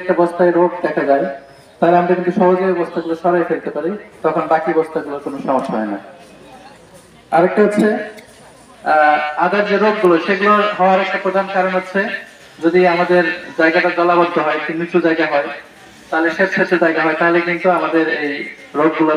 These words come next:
বৃদ্ধি পায়। আর যদি আমরা বস্তায় আদা চাষ করি, তাহলে কিন্তু আমাদের সেই সমস্যাটা থাকে না, কারণ বস্তায় তো পানি জমার কোনো কথা না, তাই না? এই জন্য আমরা এটি চাষ করছি, এটি আমরা, আহ,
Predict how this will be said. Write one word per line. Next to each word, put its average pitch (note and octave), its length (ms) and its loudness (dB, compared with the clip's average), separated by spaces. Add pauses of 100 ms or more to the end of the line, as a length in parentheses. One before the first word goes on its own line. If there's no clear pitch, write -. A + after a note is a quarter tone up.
(460)
বৃদ্ধি D#3+ 340 0
পায়। - 160 0 (500)
আর D3 120 2
যদি F3+ 180 0
আমরা F#3+ 200 0
বস্তায় F#3 300 0
আদা G3 180 2
চাষ F#3+ 200 0
করি, F3 120 4 (100)
তাহলে E3+ 260 2
কিন্তু E3 180 -6 (100)
আমাদের D#3+ 300 -2
সেই D#3+ 220 0
সমস্যাটা D3 400 -2 (240)
থাকে - 260 0
না, G2+ 60 -6 (320)
কারণ D3+ 260 0
বস্তায় F#3 360 0
তো F#3 60 4 (440)
পানি D#3 240 2
জমার D3+ 240 -4
কোনো C#3+ 200 -8
কথা - 240 -2
না, G#2 60 -6 (160)
তাই F#3 160 0
না? - 80 -2 (1000)
এই E3 80 2
জন্য G3+ 140 2 (100)
আমরা G3 180 2 (280)
এটি F#3 140 0 (140)
চাষ F#3 240 2
করছি, F#3 280 -2
এটি F3+ 140 2 (140)
আমরা, F3 200 4
আহ, D3+ 460 0